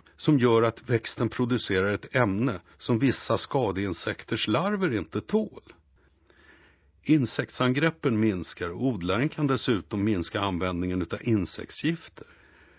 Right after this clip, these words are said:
Sojabönan och rapsen har tillförts gener som gör att de blir toleranta mot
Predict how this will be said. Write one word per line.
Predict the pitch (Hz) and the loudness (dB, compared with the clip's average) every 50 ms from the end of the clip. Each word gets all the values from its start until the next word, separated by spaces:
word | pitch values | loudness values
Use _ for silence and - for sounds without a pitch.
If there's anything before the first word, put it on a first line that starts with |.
| _ _ _ _ _ _ _ _ _ _ _ _ | _ _ _ _ _ _ _ _ _ _ _ _
Sojabönan | - - - 151 131 113 117 110 107 123 120 120 117 120 117 107 | -2 2 4 4 6 6 4 4 4 4 2 2 2 2 0 0
och | 107 104 | 0 0
rapsen | 127 160 170 - - - - - 101 | 0 -2 -2 -4 -8 -8 -6 -4 -4
har | 95 92 | -4 -4
tillförts | - - 104 92 - - 104 95 - | -4 -4 -4 -4 -4 -4 -4 -4 -2
gener | - 98 95 98 110 123 113 98 | -2 -2 -2 -2 -2 -4 -4 -6
som | 90 - 107 101 | -6 -4 -4 -4
gör | 90 98 95 92 92 | -4 -2 -2 -2 -2
att | 95 - | -2 -4
de | - 101 | -4 -6
blir | 90 98 98 | -4 -6 -6
toleranta | - - 110 104 98 104 92 92 95 120 147 139 - _ - 98 | -4 -4 -2 -2 -2 0 0 -2 -2 -2 -2 -4 -6 _ -6 -6
mot | 90 92 95 - - | -4 -4 -6 -6 -10